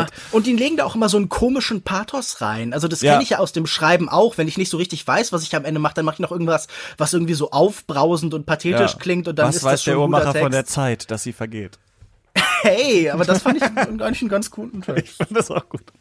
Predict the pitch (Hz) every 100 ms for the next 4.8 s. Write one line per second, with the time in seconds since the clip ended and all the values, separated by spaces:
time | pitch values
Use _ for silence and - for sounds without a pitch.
0 | - - - _ - 160 175 226 131 190
1 | 131 127 - 180 - - - - - 190
2 | - - 185 165 151 156 - 143 120 127
3 | 160 185 170 180 170 185 180 185 151 143
4 | - 123 120 117 165 165 170 147